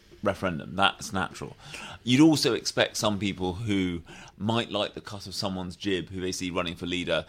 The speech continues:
who were members years ago but have let it lapse, to rejoin. So I think, you know, so I don't think you can, and also remember the Tory vote is very different now than what it was in, in twenty fifteen. I think the John Curtis stat is now seventy percent of Tory voters are leavers.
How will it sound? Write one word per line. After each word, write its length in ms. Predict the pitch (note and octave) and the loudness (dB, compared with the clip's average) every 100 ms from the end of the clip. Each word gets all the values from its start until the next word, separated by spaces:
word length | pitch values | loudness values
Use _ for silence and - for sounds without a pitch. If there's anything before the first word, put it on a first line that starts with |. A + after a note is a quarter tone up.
| - - | -10 -8
who 120 | G#2 | -4
were 240 | F#2+ G2+ F#2+ | 2 4 4
members 420 | F#2+ F2+ F2+ F2 | 0 -2 -4 0
years 240 | F2+ F2 | 0 0
ago 140 | - F2 | -4 -8
but 80 | |
have 140 | F2+ - | -8 -4
let 120 | F2+ | -4
it 140 | F2 - | -4 -4
lapse, 320 | F2+ E2 - | -4 -4 -8
to 160 | F#2+ | -10
rejoin. 560 | F2+ F2+ E2 F#2 D#2 C#2 | -4 -4 -4 -6 -6 -4
So 100 | G#2 | 2
I 60 | A2 | 2
think, 180 | C3 | 2
you 180 | C#3 C3 | 0 -2
know, 40 | - - - - | -2 -8 -18 -6
so 100 | A#2 | 0
I 40 | |
don't 180 | D#3 D#3 | 2 0
think 180 | - G#2 | -6 -8
you 100 | A2+ | -8
can, 220 | B2 - | -10 -6
and 120 | - D3 | -4 -4
also 220 | D3+ A2 | -6 -6
remember 380 | A2+ D3 F3 F#2+ | -6 -6 -6 -8
the 100 | - | -10
Tory 320 | - F3 C#3+ | -10 -8 -4
vote 240 | C3+ A#2 | -4 -6
is 80 | G#2+ | -6
very 160 | A#2 G#2+ | -6 -6
different 400 | A#2+ - F#2+ G#1+ | -8 -8 -8 -8
now 300 | E2+ D#2 - | -8 -10 -10
than 80 | E2 | -8
what 140 | E2 | -8
it 80 | D#2 | -8
was 200 | E2 - | -8 -8
in, 160 | E2 - | -12 -12
in 160 | E2+ E2+ | -12 -12
twenty 180 | F2 | -12
fifteen. 300 | E2 D#2 E2 | -12 -12 -12
I 80 | D#2 | -10
think 160 | F2+ D2 | -8 -8
the 80 | E2 | -6
John 260 | G2+ F#2+ | -4 -6
Curtis 320 | E2+ F2+ E2 | -6 -8 -8
stat 280 | - E2+ E2 | -8 -8 -6
is 160 | D#2+ - - - - | -12 -14 -18 -18 -6
now 160 | F#2 F2+ | -4 -2
seventy 580 | - - G#2+ G2+ F2+ | -4 -2 -2 -2 -8
percent 420 | F2+ - F#2 E2+ D2+ | -12 -10 -8 -8 -12
of 120 | - | -12
Tory 240 | E2 D2+ | -10 -8
voters 380 | D#2+ D2 - D2 | -8 -10 -10 -12
are 40 | |
leavers. 480 | D#2+ D#2+ D2 - - | -10 -10 -12 -16 -18